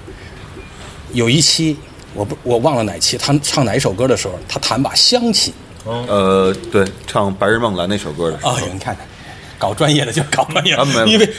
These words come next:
Speaker 1: 我真的记不住这件事。
Speaker 3: 嗯。
Speaker 1: 完了以后，你知道怎么了吗？
Speaker 3: 他P K那个黑撒那，那，
Speaker 1: 啊，对，对，
Speaker 3: 那一次。
Speaker 1: 对，对，
Speaker 3: 对。
Speaker 1: 他弹了一把乡琴。
Speaker 3: 嗯。
Speaker 1: 这个老师呢，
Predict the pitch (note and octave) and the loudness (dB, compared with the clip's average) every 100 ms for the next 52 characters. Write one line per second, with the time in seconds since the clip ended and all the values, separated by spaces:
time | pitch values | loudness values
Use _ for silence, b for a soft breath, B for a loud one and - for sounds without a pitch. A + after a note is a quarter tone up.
0 | - C3+ B2 G#3+ F#3+ - D3+ C3+ B2+ G#2 | 0 2 2 2 2 2 2 2 0 0
1 | G2 F2+ F2 G2+ G2+ F#2+ - B B B | -2 -4 -4 -2 -2 -4 -14 B B B
2 | - C3 D3 C3+ A#2 A#2 B2 F#2+ F2 G2 | 0 2 4 2 0 0 0 -2 -8 -12
3 | F#2 - A#2+ - - A#2+ A2 A#2 A2 G#2+ | -12 -2 -2 -2 -8 -6 -2 0 0 0
4 | G2 E2 D#2 A#2 E2 D2 F#2+ E2+ - E2+ | -2 -2 -4 -4 -2 -4 -4 -6 -4 0
5 | G3+ G3+ F#3 F#3 F#3 D#3 - - E2+ D3 | 2 2 2 2 0 0 -6 -6 -4 -4
6 | - - A#2 D3 - - - C3 B2+ - | -6 -4 0 0 0 0 2 0 -4 -6
7 | F#2 F2 - B B B B - - - | -4 -4 -6 B B B B -20 -20 -20
8 | - - D#3+ C#3+ B2+ A2 - E3+ D#3+ B2 | -8 0 4 6 6 4 4 2 4 2
9 | G2+ | 0